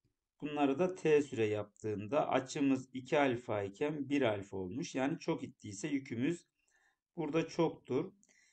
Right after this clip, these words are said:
Plastik yün kumaşa sürttüğünde eksi olur. Mesela eksi iki Q'ya eksi iki Q olsun.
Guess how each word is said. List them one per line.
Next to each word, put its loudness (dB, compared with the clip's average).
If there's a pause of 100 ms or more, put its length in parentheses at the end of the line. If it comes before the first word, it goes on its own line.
(160)
Plastik 0
yün -2
kumaşa 0
sürttüğünde -4
eksi 0
olur. 2
Mesela 0
eksi -2
iki -8
Q'ya -2
eksi -4
iki -10
Q -8
olsun. -6